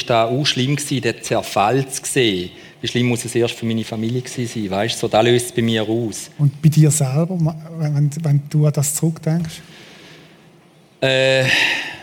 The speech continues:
Speaker 1: es ist relativ gemein. Es kann nicht mehr viel auslösen, weil die Drogen haben bei mir das zerstört. Also ich empfinde nicht mehr so viel. Oder
Speaker 2: Mhm.
Speaker 1: die Rezeptoren sind bei mir kaputt.
Speaker 2: Mhm.
Speaker 1: Aber, äh, klar, es macht schon betroffen.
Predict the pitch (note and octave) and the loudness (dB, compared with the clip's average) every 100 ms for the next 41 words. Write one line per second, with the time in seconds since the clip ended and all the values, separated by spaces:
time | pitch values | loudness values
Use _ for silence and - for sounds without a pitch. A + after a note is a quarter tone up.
0 | - - - - _ _ _ _ _ _ | -20 -20 -20 -20 _ _ _ _ _ _
1 | - - - D3 - C#3 C3+ - C3 - | -18 -10 -2 0 2 2 2 0 -4 -2
2 | B2+ A2 A#2+ C3+ G#2+ A#2+ A#2+ C3+ B2 B2 | 0 2 2 0 -2 -6 -8 -4 -2 0
3 | B2 - A#2 C3+ C3+ B2+ A2+ A2 - A2+ | -2 -2 -2 -2 2 2 2 -2 0 0
4 | A#2+ A2 A2+ A2 A2+ A2 G#2+ - - A2 | 0 -2 -2 -2 -2 -2 -4 -6 -8 -6
5 | - A2+ A#2+ A#2 A2 - G#2+ G#2 - A2+ | -2 2 2 2 -2 -4 -2 -2 -2 -2
6 | A2+ A#2+ B2 C3+ B2 B2 G#2 F#2 F2+ G2+ | 0 0 0 2 0 2 0 -2 -6 -8
7 | B2 G#2+ A#2 G#2 G#2 G#2 G#2 - - - | -6 -6 -4 0 0 0 -2 -4 -6 0
8 | A2 A#2 A2 A2 G#2+ G#2+ - G#2+ C3+ F#3 | 2 2 -2 -2 -2 -2 -2 2 2 0
9 | - C3 A#2+ C3+ B2+ - - A2 G#2+ A2 | -4 -6 -2 -2 -4 -8 -8 -2 0 2
10 | G#2+ G#2+ G#2 G2+ G#2 G2+ - - - - | 4 4 4 4 0 -6 -16 -20 -20 -20
11 | - - - - A#2+ C#3 A#2 A#2+ - D3 | -20 -20 -8 0 2 2 2 0 0 0
12 | D#3+ - A#2+ - - | 0 2 0 0 -12